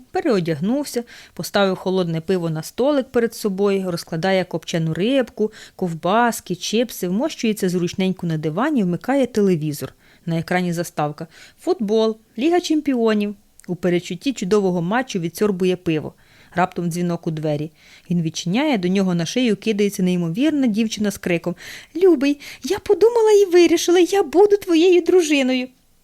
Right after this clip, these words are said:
Чоловік, ледь не плачучи: "Хулєра, ясно, ну чому саме зараз?"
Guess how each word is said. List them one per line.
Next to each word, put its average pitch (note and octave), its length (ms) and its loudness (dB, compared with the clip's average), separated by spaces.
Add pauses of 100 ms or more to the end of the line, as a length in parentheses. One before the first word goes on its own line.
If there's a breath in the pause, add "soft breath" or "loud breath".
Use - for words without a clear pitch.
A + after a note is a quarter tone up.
(220)
Чоловік, G3 420 -2
ледь F3+ 180 0
не F#3+ 100 0
плачучи: F#3+ 540 -4 (840 loud breath)
"Хулєра, D#4+ 460 2
ясно, G4+ 420 0
ну B4 180 2
чому C5+ 280 2
саме A#4 340 4
зараз?" C4+ 720 2